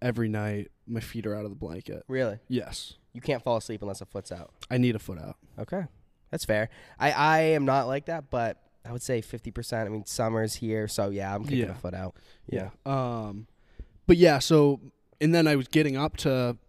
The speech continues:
Speaker 1: move my chair, like, further up the beach, and then I picked up my chair. My phone had fallen out of my pocket. It was in the sand, and the tide was coming up.
Speaker 2: Whoa.
Speaker 1: If I had sat there for, like, twenty, thirty more minutes,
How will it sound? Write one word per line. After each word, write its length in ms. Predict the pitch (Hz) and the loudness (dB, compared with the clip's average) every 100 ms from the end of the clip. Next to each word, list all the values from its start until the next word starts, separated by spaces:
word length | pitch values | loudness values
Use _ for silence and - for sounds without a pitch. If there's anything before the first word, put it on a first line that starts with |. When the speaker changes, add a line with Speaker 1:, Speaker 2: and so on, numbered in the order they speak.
| _ | _
Speaker 1:
move 280 | 180 196 175 | 8 8 10
my 120 | 160 | 6
chair, 400 | 151 160 147 143 | 4 2 4 4
like, 240 | 135 131 - | 2 0 0
further 320 | 143 135 139 | 0 2 2
up 80 | 131 | 0
the 80 | 123 | -2
beach, 340 | 123 151 - - | 2 2 2 -2
and 100 | 131 | 0
then 80 | |
I 100 | 131 | 0
picked 340 | 117 - 147 156 | -2 -4 -4 -2
up 60 | 143 | 0
my 80 | |
chair. 280 | 139 - 135 | -2 0 0
My 120 | 131 | 0
phone 220 | 123 135 143 | 0 2 4
had 120 | 127 | 2
fallen 380 | - 127 131 135 | 0 0 0 -2
out 120 | 135 | -4
of 60 | |
my 120 | 131 120 | -4 -4
pocket. 540 | 131 120 120 120 113 | -2 -2 -4 -6 -6
It 60 | 131 | -4
was 120 | 123 | -4
in 140 | 92 127 | -2 -2
the 80 | 123 | -2
sand, 500 | - 120 110 107 - - - | -2 -2 -4 -6 -10 -20 -14
and 100 | - | -8
the 40 | 120 | -4
tide 260 | - 131 | 0 0
was 120 | 127 - | 0 0
coming 260 | 131 131 | 2 4
up. 180 | 135 131 | 4 4
Speaker 2:
Whoa. 420 | 127 123 117 117 120 - | 2 0 0 -4 -8 0
Speaker 1:
If 80 | |
I 60 | 139 | 2
had 100 | 131 | 4
sat 260 | - 131 - | 2 2 2
there 160 | 123 | -2
for, 140 | - 120 | -2 -2
like, 420 | 117 113 - - _ _ _ _ _ _ | 0 -2 -6 -20 _ _ _ _ _ _
twenty, 260 | - 143 131 | -2 2 2
thirty 220 | 131 127 | 2 2
more 140 | 123 117 | 2 2
minutes, 580 | 120 113 113 - - | 0 -2 -4 -8 -10